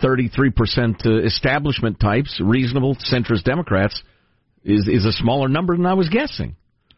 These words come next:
Uh, this, this is, the, well, you know what? We're just, we're gonna become France. We're gonna become England. We're gonna become a formerly great power that's suffocating in our own quote-unquote generosity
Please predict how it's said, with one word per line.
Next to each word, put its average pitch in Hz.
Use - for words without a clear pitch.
Uh, -
this, 220
this 320
is, 233
the, 196
well, 160
you 214
know 320
what? 320
We're 254
just, 247
we're 214
gonna 220
become 190
France. 170
We're 123
gonna 135
become 135
England. 98
We're 120
gonna 127
become 131
a 104
formerly 156
great 120
power 104
that's 95
suffocating 110
in 98
our 95
own 98
quote-unquote 110
generosity 98